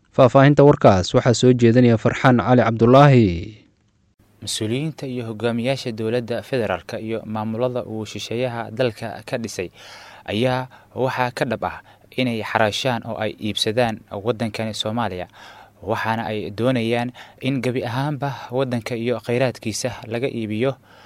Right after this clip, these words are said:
Speaker 2: eh, waddamada shisheeye ee boobka halkani u jooga. Wasiirka ugu magacaaban maamulka la baxay Koonfur Galbeed, horumarinta reer miyiga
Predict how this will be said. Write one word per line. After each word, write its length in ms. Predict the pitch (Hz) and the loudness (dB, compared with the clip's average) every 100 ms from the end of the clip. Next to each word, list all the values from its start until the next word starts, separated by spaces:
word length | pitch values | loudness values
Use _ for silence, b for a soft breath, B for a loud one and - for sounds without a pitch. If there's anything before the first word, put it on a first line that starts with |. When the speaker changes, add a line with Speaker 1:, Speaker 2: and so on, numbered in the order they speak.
| b - | b -6
Speaker 2:
eh, 80 | 110 | -2
waddamada 460 | 110 110 139 139 120 | 0 0 0 -2 -4
shisheeye 420 | 107 - 117 120 | -6 -4 -2 -4
ee 220 | - 110 98 | -6 -8 0
boobka 360 | 131 117 - | 0 0 -4
halkani 380 | 117 117 113 110 | -8 -6 -6 -6
u 100 | 113 | -6
jooga. 340 | 101 104 104 - _ _ _ _ _ - | -4 -4 -4 -6 _ _ _ _ _ -6
Wasiirka 480 | 113 156 127 - | -2 0 -2 -4
ugu 220 | - 127 139 | -6 -4 -4
magacaaban 600 | 117 107 95 104 117 117 104 | -2 0 0 0 -2 -6 -4
maamulka 640 | 120 135 120 - 120 98 | -4 -2 -6 -6 -10 -4
la 120 | 123 | -4
baxay 400 | 120 127 117 117 110 | -2 -4 -4 -4 -4
Koonfur 340 | 120 - 139 | -6 -4 -4
Galbeed, 380 | 110 95 90 87 - b b - | -2 -4 -6 -10 -14 b b -4
horumarinta 560 | - 107 123 143 131 | 0 2 2 0 -4
reer 180 | 127 120 | -4 -4
miyiga 420 | 127 135 98 90 | -2 -2 -4 -8